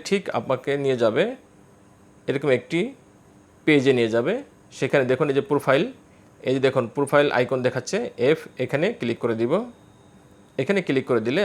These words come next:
আপনাকে নিয়ে যাবে ঠিক এরকম এই যে একটি পেজে, সেখানে যে প্লে প্রোটেক্ট নামক একটা অপশন দেখাবে, এখানে ক্লিক করে দিবেন। এখানে ক্লিক করে দিলে নিয়ে যাবে আপনাকে ঠিক এরকম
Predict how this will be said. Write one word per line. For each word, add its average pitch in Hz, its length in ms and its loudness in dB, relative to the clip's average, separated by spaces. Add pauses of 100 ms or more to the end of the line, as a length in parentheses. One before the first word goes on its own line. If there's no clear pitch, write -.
আপনাকে 127 240 -2 (100)
নিয়ে 113 220 0
যাবে 120 180 0 (240)
ঠিক 147 220 0 (1800)
এরকম 139 280 4 (100)
এই 120 100 -2
যে 165 60 4 (440)
একটি 135 160 -2 (240)
পেজে, 143 240 4 (100)
সেখানে 139 320 2
যে 120 60 4 (140)
প্লে 151 160 4 (120)
প্রোটেক্ট 160 320 2 (100)
নামক 131 220 2
একটা 131 140 -2
অপশন 123 240 -6
দেখাবে, 127 300 -2 (960)
এখানে 196 180 2 (100)
ক্লিক 135 240 2
করে 107 160 2
দিবেন। 92 180 -6 (100)
এখানে 170 240 0
ক্লিক 175 240 2
করে 151 160 6
দিলে 151 140 4 (280)
নিয়ে 135 180 6
যাবে 123 160 4 (100)
আপনাকে 127 280 -4 (560)
ঠিক 208 140 -4 (140)
এরকম 131 300 2